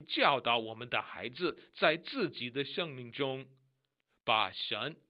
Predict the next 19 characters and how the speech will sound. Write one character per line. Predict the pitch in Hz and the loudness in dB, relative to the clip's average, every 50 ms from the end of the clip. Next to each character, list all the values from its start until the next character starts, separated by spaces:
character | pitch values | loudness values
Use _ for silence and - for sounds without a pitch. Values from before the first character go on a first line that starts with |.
| _ | _
摆 | - 98 85 90 98 | -6 -6 -6 -8 -10
在 | - - 160 139 127 120 113 - _ _ - | 0 4 6 6 6 4 2 -2 _ _ -2
最 | - 196 180 151 127 | 2 2 2 2 2
高 | - - 190 175 156 156 151 | 2 2 2 4 4 4 2
的 | - 156 | 0 -2
地 | - 214 180 151 | -2 -2 -2 -2
位 | 151 160 156 147 | 0 -2 -2 -2
呢？ | 143 143 143 - _ _ _ _ _ _ _ _ _ _ _ _ _ _ _ _ _ _ _ _ | -4 -6 -10 -12 _ _ _ _ _ _ _ _ _ _ _ _ _ _ _ _ _ _ _ _
第 | - 113 | -8 -8
一， | - 113 110 117 - _ _ _ _ _ _ _ _ _ _ _ | -8 -8 -10 -10 -10 _ _ _ _ _ _ _ _ _ _ _
自 | - 269 254 202 | -6 -2 -2 -2
己 | 151 - - 98 82 _ _ _ _ _ _ _ _ _ | -2 -2 -8 -10 -14 _ _ _ _ _ _ _ _ _
要 | - 135 139 127 135 | 2 4 4 4 4
记 | - - 226 180 - | 2 -2 -6 -6 -6
得， | - 82 80 - _ _ _ _ _ _ _ _ | -8 -12 -16 -16 _ _ _ _ _ _ _ _
而 | - 123 143 147 | 4 4 4 6
且 | - 147 139 135 135 135 135 - - - | 4 4 6 8 8 6 6 2 -4 -14
时 | - - - - 131 139 156 | -10 -8 -6 -4 -4 -4 -4
常 | - - 131 127 127 127 | -2 0 0 0 0 -2